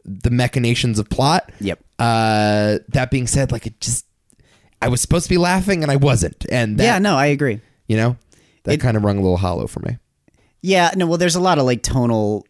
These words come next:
Speaker 2: imbalance there where it's like, it, you can only push that so far. I was like,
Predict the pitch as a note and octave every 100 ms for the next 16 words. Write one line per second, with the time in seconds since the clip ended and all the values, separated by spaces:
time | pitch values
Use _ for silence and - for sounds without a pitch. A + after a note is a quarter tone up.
0 | _ A#2+ A2+ G#2 G#2 G#2 G2+ - G2+ F#2+
1 | F2 - G#2+ - A2 G#2+ G#2+ A#2+ C#3+ D3
2 | C#3 A2+ - B2 - A2+ - - A2 -
3 | G#2 G2+ G2+ F#2 G#2 G2+ - G#2 F#2+